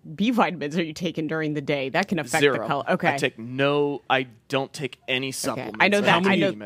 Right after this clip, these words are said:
Speaker 3: how many
Speaker 2: medication.
Speaker 3: spare ribs do you take during the day?
Speaker 2: I haven't hit ribs yet.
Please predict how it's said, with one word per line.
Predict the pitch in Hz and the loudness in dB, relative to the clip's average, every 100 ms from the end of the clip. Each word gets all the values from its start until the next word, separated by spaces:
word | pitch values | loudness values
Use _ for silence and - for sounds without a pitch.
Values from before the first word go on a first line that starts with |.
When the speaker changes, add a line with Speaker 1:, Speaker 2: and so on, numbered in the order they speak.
| - | 0
Speaker 3:
how | 160 | 4
many | 175 | 4
Speaker 2:
medication. | |
Speaker 3:
spare | - - - 151 | 2 -2 0 0
ribs | 147 127 107 104 | 2 0 -2 -4
do | - | -4
you | 120 | -4
take | - 123 101 - | -2 -2 -2 -4
during | - 107 110 | -6 -4 -6
the | 110 | -8
day? | 107 - 120 269 _ - | -8 -8 -8 -12 _ 0
Speaker 2:
I | 143 131 131 | 2 4 2
haven't | 131 139 139 139 135 | 0 0 0 -4 -6
hit | 143 - | -4 -4
ribs | 117 120 104 101 | -4 -6 -8 -8
yet. | 107 104 - | -8 -8 -14